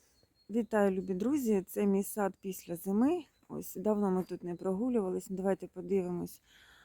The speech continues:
Це магнолія. Дивіться, магнолія свої, м, бруньки закладає ще з осені. Дивіться. Ну, я сподіваюся, що вони не померзли.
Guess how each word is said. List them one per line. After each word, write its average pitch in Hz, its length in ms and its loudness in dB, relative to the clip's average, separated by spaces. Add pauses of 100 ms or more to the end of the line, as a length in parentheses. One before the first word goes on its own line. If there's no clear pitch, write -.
(400)
Це 208 160 4
магнолія. 208 540 8
Дивіться, 185 360 -2
магнолія 196 500 6
свої, 185 340 4
м, - 480 -2
бруньки 190 500 4
закладає 190 720 4
ще 190 520 -2 (640)
з 185 160 -8
осені. 175 680 -4
Дивіться. 185 640 -10
Ну, 226 220 2
я 226 140 6
сподіваюся, 208 420 2
що 202 100 -4
вони 202 180 8
не 196 100 6
померзли. 175 680 -6